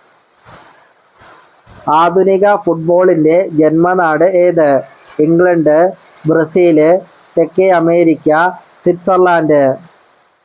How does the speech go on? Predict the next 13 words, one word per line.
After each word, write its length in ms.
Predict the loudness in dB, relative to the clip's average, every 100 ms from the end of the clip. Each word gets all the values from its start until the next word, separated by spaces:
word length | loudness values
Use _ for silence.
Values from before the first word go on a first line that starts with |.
| -6
ആധുനിക 640 | -2 0 0 0 0 0
ഫുട്ബോളിന്റെ 960 | -2 -2 -4 -2 0 2 0 0 0 -2 -4 -2
ജന്മനാട് 640 | 0 0 -2 0 0 2
എന്നറിയപ്പെടുന്നത് 1080 | 0 0 0 0 0 -2 -2 -2 0 0 0
ഇംഗ്ലണ്ടാണ്. 960 | -2 0 0 0 -2 -2 -2 -4 -6 _ _ _ _ _ _ _ _ _ _ _ _ _ -20 -20 -20 -20 -20 _ _ _
Twitter 400 | -2 -2 0 0 0
അക്കൗണ്ടുള്ള 960 | -2 -4 -2 -2 0 0 2 0 0 0
ഇന്ത്യയിലെ 600 | 0 0 2 2 0 -2
ആദ്യ 360 | -2 -2 0 -2
ചരിത്ര 520 | 0 -2 -2 -2 -4
സ്മാരകം 680 | -2 -4 -2 -2 -2 -4 -2
ഏത്? 400 | -2 0 0 0 -2 _ _ _ -4
താജ്മഹൽ, 760 | -2 0 -2 -2 -2 -2 -2